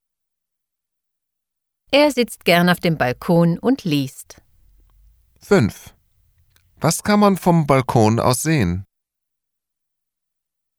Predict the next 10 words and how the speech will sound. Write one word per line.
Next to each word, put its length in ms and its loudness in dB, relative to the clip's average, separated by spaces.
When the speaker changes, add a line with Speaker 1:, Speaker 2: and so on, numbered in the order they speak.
Speaker 1:
Man 160 2
kann 180 0
die 120 2
Berge 360 0
sehen. 460 -6
Speaker 2:
Sechs. 520 -4
Was 220 0
für 160 2
eine 160 2
Couch 580 0